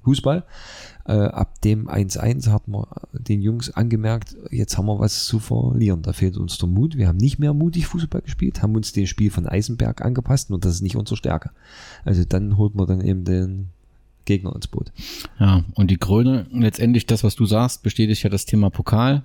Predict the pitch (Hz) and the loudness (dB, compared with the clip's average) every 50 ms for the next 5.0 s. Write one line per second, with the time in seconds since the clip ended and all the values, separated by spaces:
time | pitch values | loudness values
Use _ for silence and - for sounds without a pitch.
0 | - - - 104 107 113 117 107 101 - - 117 113 104 - 107 107 107 101 - | -2 -2 2 2 4 4 4 2 2 2 4 2 2 4 2 2 2 2 0 -2
1 | - - - - - - 101 101 - 107 107 104 104 104 110 120 127 123 123 - | -4 -6 -6 -6 -4 -4 -2 0 2 2 4 4 4 4 6 4 4 2 0 0
2 | - 123 110 107 110 110 - 113 120 127 - - 107 101 101 104 104 104 104 110 | 2 2 2 4 2 2 2 2 2 0 0 0 0 2 2 4 4 4 4 2
3 | - - - - - _ - 110 104 104 85 104 101 101 110 120 127 - 117 - | 0 -4 -14 -20 -6 _ 2 4 4 4 2 0 2 2 4 4 2 2 0 2
4 | - - 120 117 - - 98 98 110 123 127 - - 123 117 123 117 110 104 | 2 2 2 2 2 0 2 4 4 2 2 2 0 0 2 2 0 0 0